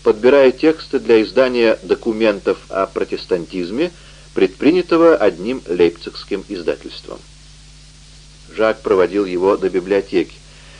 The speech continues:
Теперь он был один, и так как проходил в это время мимо кафе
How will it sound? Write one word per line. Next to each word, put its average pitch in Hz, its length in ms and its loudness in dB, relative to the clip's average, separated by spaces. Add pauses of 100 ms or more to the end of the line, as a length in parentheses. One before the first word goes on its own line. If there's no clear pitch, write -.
(160)
Теперь 113 240 2
он 113 100 -2
был 110 260 2
один, 113 520 -2 (760)
и 110 80 -10
так 131 240 0
как 131 200 -2
проходил 123 600 0
в 101 40 -2
это 113 220 0
время 110 280 0
мимо 104 280 -6
кафе 101 560 0